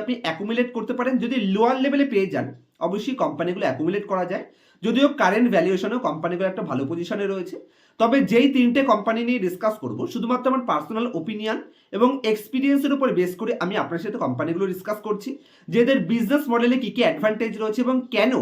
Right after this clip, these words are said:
এই ট্যারিফ ওয়ারের নেগেটিভ সেন্টিমেন্টে কোম্পানিগুলোতে বড় অপরচুনিটি ক্রিয়েট হতে পারে, সেই পয়েন্টসগুলি আপনাদের বোঝানোর চেষ্টা করব। কোনো ধরনের বাই অথবা সেল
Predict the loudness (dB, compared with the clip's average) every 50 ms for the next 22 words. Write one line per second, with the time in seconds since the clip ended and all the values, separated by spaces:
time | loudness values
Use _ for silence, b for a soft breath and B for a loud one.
0 | -4 -6 -12 -20 _ _ _ b b b b b b -2 -2 -2 -2 2 4 6
1 | 6 6 6 4 2 0 -4 -6 0 2 2 2 2 0 0 -2 -2 0 0 0
2 | -2 -2 -4 -4 -2 -2 -2 -2 -2 -4 -2 -4 -4 -4 -6 -8 -4 -2 -2 0
3 | 0 0 -2 -2 0 0 -2 -2 -2 -2 -2 -2 0 0 0 0 0 -2 -2 -2
4 | -4 -6 -4 -4 -4 -2 -2 -2 -2 -2 -2 -2 -2 -2 -6 -6 -8 -8 -8 -10
5 | -10 -10 b b b b b -8 -4 -2 -2 -2 0 -2 -2 -2 -2 -4 -4 -6
6 | -6 -6 -8 -10 -10 -8 -8 -8 -6 -6 -8 -8 -8 -8 -8 -8 -8 -8 -8 -8
7 | -6 -6 -8 -6 -6 -4 -4 -4 -2 -4 -4 -4 -6 -4 -4 -4 -4 -4 -4 -6
8 | -8 -6 -4 -4 -6 -4 -4 -4 -4